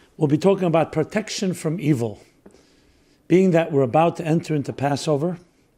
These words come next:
which will be Friday night, Passover, of course, is perhaps the first documented story of institutionalized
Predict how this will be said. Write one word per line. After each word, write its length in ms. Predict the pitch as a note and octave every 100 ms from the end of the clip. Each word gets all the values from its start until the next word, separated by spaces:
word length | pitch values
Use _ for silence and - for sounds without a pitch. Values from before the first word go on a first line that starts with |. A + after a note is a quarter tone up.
| _ _ - _ _ -
which 140 | -
will 100 | B2
be 120 | C3+
Friday 380 | B2+ D#3+ C#3+ C3
night, 460 | C3 C#3+ F3 - - _ _ _ _ - - _ _
Passover, 540 | D#3 E3 - E3 C#3+
of 160 | C#3+ A2
course, 360 | D#3 D#3 C#3+ F#3+
is 220 | E3+ B2+
perhaps 460 | - A#2 D3 C#3
the 80 | C#3+
first 340 | - F#3 D#3 A2
documented 880 | D3+ E3 E3+ D#3 D3+ - C3+ - _ _ _ _ _ _ _ _
story 640 | - - D#3+ E3+ D#3+ D#3+
of 500 | C#3 C3 G#2+ - - _ _ _ _ _ _ _ _ _
institutionalized 1400 | D3 D3 - C3 - F#3 - E3+ D#3+ D3+ D3 C#3+ A#2 -